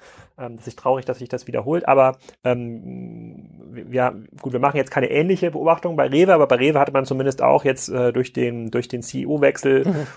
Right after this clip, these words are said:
Speaker 1: zumindest so ein bisschen auch einen Wechsel, äh, im, im Fokus, auch in dem, im, im Storytelling nach außen, wo gesagt wurde, ja, wir investieren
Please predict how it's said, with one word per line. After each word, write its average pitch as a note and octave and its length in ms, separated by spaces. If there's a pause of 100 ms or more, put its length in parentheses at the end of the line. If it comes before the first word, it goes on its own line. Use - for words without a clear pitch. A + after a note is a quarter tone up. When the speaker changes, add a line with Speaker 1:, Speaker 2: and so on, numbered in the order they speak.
Speaker 1:
zumindest C#3 300
so C3+ 80
ein B2 80
bisschen C3 460
auch B2 120
einen A#2+ 140
Wechsel, B2+ 640
äh, - 320
im, - 340
im A#2+ 140
Fokus, E3+ 460
auch - 180
in B2+ 80
dem, A#2+ 360
im, B2 120 (180)
im B2+ 120
Storytelling D3 480
nach C3+ 100
außen, D3 300
wo B2+ 80
gesagt C3 240
wurde, B2+ 180
ja, C3+ 140
wir B2+ 160
investieren D3 800